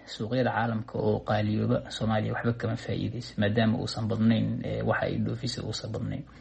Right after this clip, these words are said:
Een, ee, waxaa intaas dheeraad u sii ah, een, ee, ganacsatada, ee, Soomaalida ee ku xiran suuqyada dibadda, ee, mar walba oo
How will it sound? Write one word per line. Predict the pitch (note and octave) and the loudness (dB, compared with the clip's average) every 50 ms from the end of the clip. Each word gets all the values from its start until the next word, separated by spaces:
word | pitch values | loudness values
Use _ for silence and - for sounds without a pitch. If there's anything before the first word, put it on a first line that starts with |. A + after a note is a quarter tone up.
| - - _ - | -20 -20 _ -4
Een, | - C#3 C3+ C#3 C3 B2+ B2 | 0 2 4 4 4 4 4
ee, | B2 A#2 - - | 4 2 2 0
waxaa | - A2 - - - | -2 -2 0 2 2
intaas | E3 E3 E3 D3+ C3+ - | 2 2 2 2 0 0
dheeraad | G2+ B2 B2 B2+ B2+ A#2+ A#2 | 0 0 2 2 2 2 0
u | - | -2
sii | - - - - - - | -4 -4 -4 -4 -2 -2
ah, | - - B2+ - - - - - - - - - - | -2 -2 -4 -6 -8 -14 -16 -18 -20 -20 -20 -16 -12
een, | - A#2 A2 G#2+ G#2+ A2 A2 G#2+ G#2 | -10 -8 -6 -6 -4 -4 -4 -4 -4
ee, | G#2+ A#2 A#2 A2+ F#2+ - | -4 -4 -4 -6 -6 -4
ganacsatada, | A2+ A#2 A2+ A2 A2 A2 - - B2 - - D3+ C#3 C3 B2 A#2 A2 G#2+ - | -2 0 2 2 0 -2 -4 -6 -8 -6 -2 -2 0 2 2 2 0 0 -2
ee, | - A2 A2 A2 A2 A2 - - - | -6 -10 -10 -8 -8 -8 -8 -10 -10
Soomaalida | - - - A#2 A2+ A2 A2+ A#2+ A#2 A2 A2 | -10 -8 -4 -2 0 2 2 2 2 2 0
ee | - A2+ A2 | -2 -2 -4
ku | - - A#2+ | -4 -4 -4
xiran | - - A2+ G#2 G#2 - | -4 -2 -4 -4 -4 -6
suuqyada | - - - G#2+ A2 A#2 A#2 A2 G#2 G#2+ | -8 -8 -8 -4 -2 0 0 0 -2 -4
dibadda, | A#2 - G#2 G#2+ A#2+ A#2+ - - - - - - - - - - - - _ - - | -4 -4 -4 -4 -6 -6 -10 -12 -20 -20 -20 -20 -20 -20 -20 -20 -20 -20 _ -12 -10
ee, | A2 G#2+ G#2+ A2 | -8 -6 -4 0
mar | A2 A#2+ C3+ C3+ | 2 4 4 6
walba | C3 C3 B2+ A#2+ A#2+ A#2+ | 6 6 6 6 4 2
oo | A2+ A#2 | 2 0